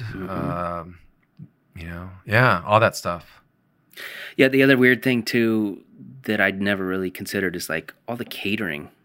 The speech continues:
Speaker 1: for, for
Speaker 2: Yeah.
Speaker 1: all these <laughs> events,
Speaker 2: Yeah.
Speaker 1: man.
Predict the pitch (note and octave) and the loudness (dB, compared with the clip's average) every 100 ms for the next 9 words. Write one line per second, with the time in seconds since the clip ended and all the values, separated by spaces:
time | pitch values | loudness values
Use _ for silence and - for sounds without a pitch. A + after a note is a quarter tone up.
0 | _ _ - - G#2 F#2 F2+ - A2 F#2 | _ _ -20 -6 -2 0 -2 -2 -2 0
1 | F#2 F2+ F2+ F2 - G#2+ - - - G#2+ | 0 0 -2 -4 -4 -6 -4 -6 -2 0
2 | A2 | 2